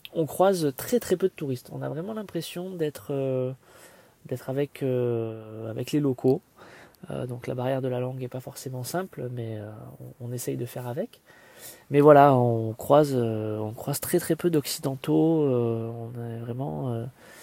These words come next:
je sais pas si ce sont les villages, les destinations qu'on a choisies. Je sais pas si c'est la période, euh, de l'année, puisque, bah, y a pas de vacances scolaires à ma connaissance là en ce moment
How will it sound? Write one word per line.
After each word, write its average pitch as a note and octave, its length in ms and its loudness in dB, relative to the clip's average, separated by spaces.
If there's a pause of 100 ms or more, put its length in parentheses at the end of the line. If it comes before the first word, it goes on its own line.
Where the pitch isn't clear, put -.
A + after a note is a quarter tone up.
(300)
je - 80 -14
sais - 100 -10
pas D#3 100 2
si D#3+ 160 -2
ce - 120 -4
sont D3 160 -4
les C#3+ 120 4
villages, D3+ 440 6
les D3 60 -2
destinations C#3 560 -4
qu'on C#3+ 180 -6
a C#3 60 0
choisies. C#3 460 -2
Je D3+ 100 -6
sais C3+ 140 -8
pas C#3+ 120 0
si - 120 -2
c'est - 160 2
la A#2 80 4
période, D3 580 6
euh, B2 400 4
de B2+ 140 0
l'année, C3+ 400 4
puisque, - 240 -6
bah, A2+ 160 -2
y A2 60 -6
a A2+ 40 -12
pas B2 120 -2
de C3+ 80 -8
vacances C3 480 -6
scolaires C3 500 -6
à C3 60 -10
ma B2+ 120 -8
connaissance B2+ 540 -10
là B2+ 60 -10
en B2+ 60 -8
ce B2+ 140 -12
moment B2+ 340 -8